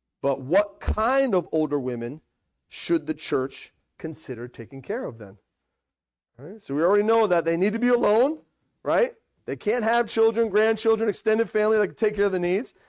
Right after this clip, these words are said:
They need to be, uh, loyal to God, devoted to God. They need to be this general age. They need to be older, right?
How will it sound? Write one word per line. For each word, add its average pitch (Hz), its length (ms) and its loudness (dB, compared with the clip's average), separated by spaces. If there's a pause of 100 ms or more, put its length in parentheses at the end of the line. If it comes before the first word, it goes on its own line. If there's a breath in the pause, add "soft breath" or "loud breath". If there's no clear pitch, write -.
(220 soft breath)
They 175 180 4
need 196 240 2
to 190 180 2
be, 180 320 -2
uh, 143 380 2
loyal 202 560 4
to 220 160 -2
God, 196 360 2
devoted 196 440 2
to 220 100 -6
God. 202 440 2 (420)
They 170 100 4
need 226 240 2
to 254 80 -2
be 247 140 2
this 214 160 2
general 233 640 2
age. 220 380 2
They 196 180 2
need 247 140 0
to 247 60 -8
be 220 160 -2 (260)
older, 233 760 4 (840)
right? 185 340 2